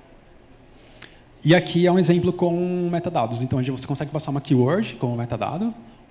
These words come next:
uma string, aí a galera usa pra documentar, por exemplo, ou passar uma, um mapa e você tem uma estrutura de dados mais complexa pra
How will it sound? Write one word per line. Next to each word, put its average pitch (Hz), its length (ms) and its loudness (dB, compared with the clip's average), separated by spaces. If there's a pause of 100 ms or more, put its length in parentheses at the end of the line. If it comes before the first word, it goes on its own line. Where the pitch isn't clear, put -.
(120)
uma 147 380 2
string, 214 680 0
aí 120 140 -8
a - 20 -6
galera 120 260 -4
usa 117 240 -2
pra 120 300 -4 (160)
documentar, 120 720 0
por 131 160 -4
exemplo, 139 500 -2
ou 190 160 2
passar 190 400 0
uma, 180 260 -2
um 165 300 -4
mapa 143 400 -2
e 139 40 -2
você 139 220 -4
tem 139 220 0
uma 135 140 0
estrutura 135 320 -6
de 131 80 -8
dados 127 200 -6
mais 127 140 -4
complexa 120 580 -10
pra 113 240 -6